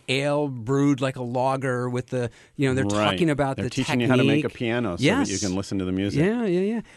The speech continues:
Speaker 1: But, you know, but there is also something about beer that wine could have learned, and some of the wine, wine companies do learn this, was that getting into beer seems easier.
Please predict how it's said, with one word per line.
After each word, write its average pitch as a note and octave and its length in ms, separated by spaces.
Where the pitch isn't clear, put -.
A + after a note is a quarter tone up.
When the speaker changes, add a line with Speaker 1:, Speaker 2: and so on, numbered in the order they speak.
Speaker 1:
But, B3 200
you C4 100
know, D4 320
but C4 240
there B3+ 140
is A#3 260
also B3+ 340
something G3 380
about D3 240
beer C3+ 200
that C#3+ 160
wine C3+ 340
could D#3 220
have C#3+ 180
learned, A#2+ 360
and B2 100
some G#3 240
of F3 60
the D#3 100
wine, B2+ 500
wine C3 260
companies A#2+ 400
do G3+ 140
learn C3 180
this, G#2+ 180
was C#3+ 200
that D#3 240
getting A#3 260
into F#3 160
beer D#3 160
seems F3 580
easier. D#3 360